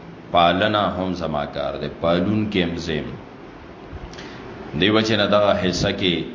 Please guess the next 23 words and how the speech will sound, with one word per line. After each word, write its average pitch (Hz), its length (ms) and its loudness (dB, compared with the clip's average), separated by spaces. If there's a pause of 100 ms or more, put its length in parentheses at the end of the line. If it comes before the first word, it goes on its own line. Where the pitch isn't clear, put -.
(880)
د 85 180 4
رب 107 260 4
رب 98 260 4 (460)
ذکر 92 460 0
ډیر 85 280 -2
زیات. 80 480 -2 (840)
سورت 101 440 0
انعام 98 560 4
نه 101 100 0
د 92 180 4
رب 95 180 4
رب 92 200 0
تذکرہ 85 440 -4
شروع 80 420 -4
کی، - 140 -14 (1500)
او 80 340 4
درېمه 101 400 2
حصہ 107 280 0
د 98 160 0
سورت 98 420 0 (160)
کهف 101 400 0
نه 78 300 2 (840)
سورت 101 500 0